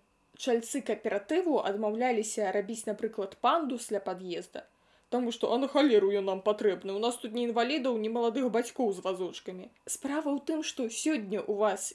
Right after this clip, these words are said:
інвалідаў і маладых бацькоў няма, а заўтра яны з'явяцца.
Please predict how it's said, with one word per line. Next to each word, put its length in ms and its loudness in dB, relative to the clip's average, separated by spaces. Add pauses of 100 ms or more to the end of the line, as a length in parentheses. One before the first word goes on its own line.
інвалідаў 640 0
і 80 -2
маладых 400 2
бацькоў 400 0
няма, 400 -4 (400)
а 80 6
заўтра 480 4
яны 160 -2
з'явяцца. 560 0